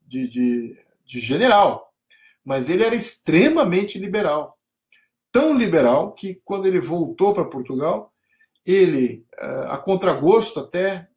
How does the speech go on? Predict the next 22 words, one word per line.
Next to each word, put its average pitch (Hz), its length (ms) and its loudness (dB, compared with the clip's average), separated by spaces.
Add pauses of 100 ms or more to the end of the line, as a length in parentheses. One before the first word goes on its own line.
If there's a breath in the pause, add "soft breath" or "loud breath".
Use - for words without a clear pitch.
(120)
de 131 260 -14
vários, 135 720 -4 (220)
é, 55 460 -14 (1000)
vários, 139 520 -6
é, 123 380 -6
pertencentes - 680 -10
às 120 160 -14
cortes, 208 640 -2 (320)
ele 170 500 -2
re-, 170 240 -8
resolveu 156 420 -2
implementar 202 500 0
o 185 80 0
parlamentarismo. 208 1000 -2 (720 soft breath)
Então, 170 540 -4 (200)
ou 175 140 0
seja, 156 280 0
é - 20 0
uma 175 120 0
entrega 208 500 2
de 175 100 0
poder. 139 520 -2